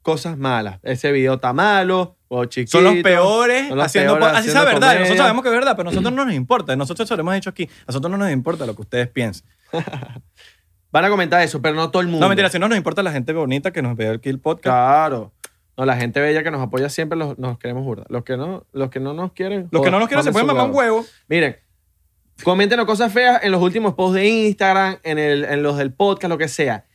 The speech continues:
Speaker 1: y nosotros vamos a, a poner a nuestras ma-, a nuestras mamás a responderles a ustedes.
Speaker 2: Mamá, me están insultando.
Speaker 1: Y vamos a leer los comentarios en el episodio o...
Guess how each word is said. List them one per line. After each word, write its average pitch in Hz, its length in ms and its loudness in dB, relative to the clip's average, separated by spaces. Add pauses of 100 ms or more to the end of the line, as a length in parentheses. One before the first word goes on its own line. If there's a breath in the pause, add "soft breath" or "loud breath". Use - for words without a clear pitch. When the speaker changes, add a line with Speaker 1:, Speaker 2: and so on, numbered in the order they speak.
(180)
Speaker 1:
y 143 80 -4
nosotros 143 640 -6
vamos 123 240 -6
a, 156 240 -6
a 120 140 -8
poner 117 280 -8
a 131 80 -6
nuestras 151 360 -10
ma-, 143 160 -12
a 135 60 -8
nuestras 135 280 -4
mamás 143 400 -6 (460 soft breath)
a 131 60 0
responderles 127 520 -4
a 135 60 -2
ustedes. 107 520 -6
Speaker 2:
Mamá, 220 360 2
me 226 80 0
están 208 200 -2
insultando. 202 840 0
Speaker 1:
Y 151 100 4
vamos 170 240 0
a 202 60 4
leer 160 200 2
los 196 160 0
comentarios 196 800 0
en 147 140 -2
el 139 240 -2
episodio 131 760 -2
o... 131 40 -2